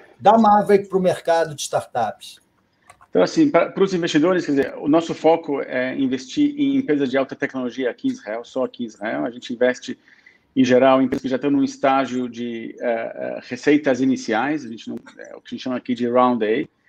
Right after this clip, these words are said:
Speaker 2: A gente não gosta de investir em empresas muito no começo, nem muito pra frente. A gente tá, a gente pega elas quando já, já tem um produto funcionando, já tem, é, um certo mercado inicial, uma t-, tração inicial, e a gente tá,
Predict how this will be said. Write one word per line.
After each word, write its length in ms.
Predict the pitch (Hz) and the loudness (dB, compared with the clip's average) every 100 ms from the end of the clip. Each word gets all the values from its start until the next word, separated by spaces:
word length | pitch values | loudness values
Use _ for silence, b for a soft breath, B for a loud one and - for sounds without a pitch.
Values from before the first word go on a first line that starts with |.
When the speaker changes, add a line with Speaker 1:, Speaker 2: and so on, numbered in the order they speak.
| _ _ _ - | _ _ _ -14
Speaker 2:
A 100 | - | -6
gente 180 | 131 131 | -4 0
não 140 | 135 | 0
gosta 380 | 123 127 127 127 | 2 0 0 -2
de 120 | 120 | -2
investir 260 | 117 113 127 | -6 -6 -6
em 40 | |
empresas 280 | 117 120 113 | -4 -4 2
muito 340 | 131 139 135 | 4 6 4
no 80 | 131 | 2
começo, 520 | 127 117 123 143 139 | 2 0 0 0 -2
nem 120 | 123 123 | 0 2
muito 600 | 127 135 127 120 123 - _ _ _ - | 4 4 2 -2 -6 -10 _ _ _ -2
pra 120 | 117 | -2
frente. 400 | - 117 151 147 | 0 -2 -2 -4
A 40 | |
gente 140 | 139 - | -6 -2
tá, 180 | 139 127 127 | -4 -4 -10
a 80 | 143 | -8
gente 200 | 123 - _ | -8 -10 _
pega 220 | 143 135 | 0 2
elas 160 | 139 135 | 2 0
quando 160 | 139 123 | -2 -2
já, 140 | 123 | -4
já 100 | 139 | -6
tem 120 | 131 139 | 2 2
um 80 | |
produto 420 | 127 131 135 131 131 | 4 2 0 -2 -8
funcionando, 760 | - 131 127 120 127 151 147 131 | -2 -2 -2 -2 0 2 2 2
já 120 | 117 | -2
tem, 400 | - 139 139 135 b b b b b _ | -2 0 0 -2 b b b b b _
é, 240 | 123 120 | -8 -4
um 140 | 123 127 | -2 -4
certo 280 | 131 127 135 | -2 -2 2
mercado 560 | 131 127 - 135 127 | 2 2 0 2 4
inicial, 460 | 127 120 131 135 147 | 2 2 2 4 4
uma 140 | 135 | 0
t-, 120 | 127 - _ - _ - | -4 -12 _ -20 _ -4
tração 460 | 123 117 - 147 | -4 -2 2 4
inicial, 440 | 139 135 120 131 156 | 6 4 2 0 0
e 40 | |
a 40 | 143 | -2
gente 140 | 131 | -4
tá, 140 | 139 | -8